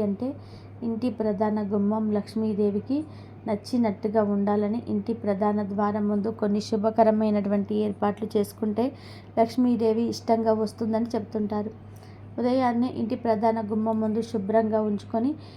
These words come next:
నీటిని చల్లి ముగ్గు వేసి పసుపు, కుంకుమలు రంగులతో అలంకరిస్తే లక్ష్మీదేవి ప్రసన్నమవుతుందని,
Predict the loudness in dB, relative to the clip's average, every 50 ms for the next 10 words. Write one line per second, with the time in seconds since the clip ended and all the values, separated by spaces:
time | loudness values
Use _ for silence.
0 | -18 -16 -8 -4 -4 -2 0 0 0 0 0 0 0 0 0 2 0 0 0 -2
1 | -2 -2 0 2 2 2 0 0 -4 -4 -2 -2 -4 -4 -6 -6 -6 -6 -4 -4
2 | -4 -4 -4 -2 -2 -2 -2 -2 0 0 0 2 2 2 0 0 -2 -2 -4 -6
3 | -6 -10 -18 -18 -18 -18 -18 -18 -18 -12 -6 -4 0 0 2 0 2 2 2 2
4 | 2 -2 -4 -4 -2 0 2 2 2 0 -2 -4 -4 -2 -2 0 2 2 2 2
5 | 2 0 0 0 -2 -2 -2 -2 -2 -2 0 0 0 0 0 0 0 0 2 2
6 | 2 0 0